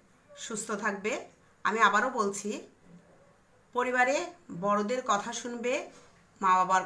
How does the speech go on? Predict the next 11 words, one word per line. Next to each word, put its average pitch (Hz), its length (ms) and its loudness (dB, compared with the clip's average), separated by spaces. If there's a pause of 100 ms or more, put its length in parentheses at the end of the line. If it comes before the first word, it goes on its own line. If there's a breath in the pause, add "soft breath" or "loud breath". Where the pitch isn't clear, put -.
কথা 190 160 -4 (100)
শুনবে 226 300 -6 (2250)
এবং 190 160 0 (120)
বারে 190 200 8
বারে 190 240 0
হাত 202 140 0 (120)
ধুবে, 214 240 -2 (600)
সবসময় 269 580 -2
নিজেকে 220 280 -6 (140)
পরিষ্কার 202 380 -2 (100)
পরিচ্ছন্ন 175 400 -6